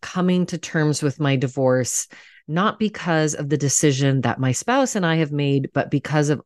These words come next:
all the judgment from friends, family, coworkers, and the public in general. How do I work through the stigma?" That is a great question, listener. And I'm sorry that we even have to ask this question.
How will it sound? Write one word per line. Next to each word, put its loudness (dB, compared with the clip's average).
all 2
the -2
judgment 0
from 0
friends, 0
family, 0
coworkers, 0
and 0
the 0
public -2
in -2
general. 0
How 2
do 2
I 2
work -2
through 0
the -4
stigma?" 0
That 2
is 4
a -2
great -2
question, 0
listener. 0
And 2
I'm 4
sorry 2
that -2
we 0
even 0
have -2
to -4
ask 0
this 2
question. 0